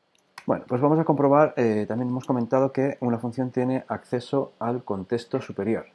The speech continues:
¿vale? Comprobémoslo. Bueno, pues, eh, vamos a hacernos una variable aquí que vamos a llamar, por ejemplo, lang,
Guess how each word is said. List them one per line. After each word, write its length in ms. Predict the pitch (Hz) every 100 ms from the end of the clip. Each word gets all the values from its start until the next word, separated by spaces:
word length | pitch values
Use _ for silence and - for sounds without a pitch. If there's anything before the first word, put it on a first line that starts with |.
| _ _ -
¿vale? 160 | 110 123
Comprobémoslo. 640 | - 101 107 98 71 - -
Bueno, 180 | 78 71
pues, 220 | - 87
eh, 460 | 104 98 98 98 110
vamos 240 | - 123 110
a 40 |
hacernos 280 | 107 101 -
una 120 | 107
variable 480 | 110 117 107 110 - _
aquí 340 | 104 - 110 78 _
que 100 | -
vamos 220 | 90 95 98
a 20 |
llamar, 320 | 90 92 90
por 160 | - -
ejemplo, 460 | - 95 - 87 - _ _ _ _ _
lang, 260 | 90 117 123